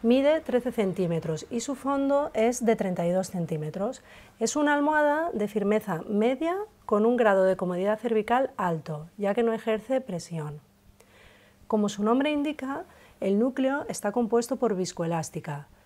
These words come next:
perfilada con extracto de aceite vegetal de soja natural, lo que le confiere mayor flexibilidad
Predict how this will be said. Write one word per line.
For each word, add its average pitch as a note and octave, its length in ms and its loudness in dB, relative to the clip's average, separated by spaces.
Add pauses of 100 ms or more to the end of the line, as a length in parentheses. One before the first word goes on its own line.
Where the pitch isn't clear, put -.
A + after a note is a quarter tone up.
(140)
perfilada G3 760 2
con F3 140 -4
extracto G3+ 480 -2
de E3+ 60 0
aceite G#3 340 -4
vegetal A#3+ 560 -2
de G#3 80 0
soja G#3 300 -4
natural, D#3+ 560 -4 (360)
lo F#3+ 180 2
que G3 80 0
le F#3+ 100 2
confiere G3 560 2
mayor F#3+ 420 0
flexibilidad F3+ 840 -2